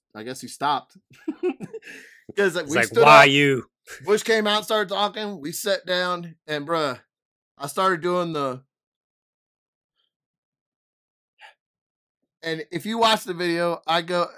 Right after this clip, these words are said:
Speaker 1: like, straight out, I just end up leaning back and slouching <laughs> down. And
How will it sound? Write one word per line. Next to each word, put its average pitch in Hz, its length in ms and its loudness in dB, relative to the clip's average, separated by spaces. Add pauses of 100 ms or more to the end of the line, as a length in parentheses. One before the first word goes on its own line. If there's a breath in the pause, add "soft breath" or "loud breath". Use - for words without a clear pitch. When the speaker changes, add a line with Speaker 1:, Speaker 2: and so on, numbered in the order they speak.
(200)
Speaker 1:
like, 160 240 -4
straight 185 340 -4
out, 151 280 -2
I 151 120 -4
just 156 220 -10
end 165 200 -8
up 156 240 -2
leaning 175 440 -8
back 165 300 -4 (460)
and 127 120 -18
slouching 156 640 -4
<laughs> - 60 -14
down. 233 420 -2 (1800 loud breath)
And 226 400 2